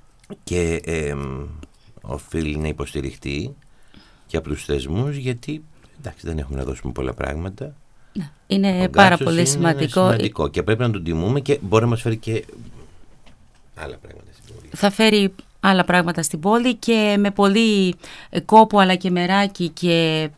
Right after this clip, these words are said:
Speaker 2: πολύ, πολύ δουλειά από πλευράς, ε, Διοικητικού Συμβουλίου και καλλιτεχνικών μελών, ε, γίνεται, στείνεται όλο αυτό, αλλά και με πολύ χαρά και προσμονή.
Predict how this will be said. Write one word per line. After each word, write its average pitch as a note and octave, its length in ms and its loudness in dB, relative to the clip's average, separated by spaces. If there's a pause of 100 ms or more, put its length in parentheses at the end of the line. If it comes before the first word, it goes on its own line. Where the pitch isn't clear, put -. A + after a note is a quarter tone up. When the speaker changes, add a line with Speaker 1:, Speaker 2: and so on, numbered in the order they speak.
Speaker 2:
πολύ, E3+ 300 0
πολύ D#3 640 -2
δουλειά E3 540 2
από E3 320 -2
πλευράς, F3 560 2
ε, E3+ 100 4
Διοικητικού D#3+ 520 -2
Συμβουλίου D#3+ 640 0
και G#3 200 6
καλλιτεχνικών D3 840 0
μελών, E3 480 8 (420)
ε, - 120 -2
γίνεται, F3+ 640 2
στείνεται F3 560 4
όλο F3 260 4
αυτό, F#3 500 2 (520)
αλλά A3 380 6
και A3 160 2
με A3 120 4
πολύ G#3+ 260 0
χαρά G3+ 420 6
και A#3 140 -4
προσμονή. F3+ 720 4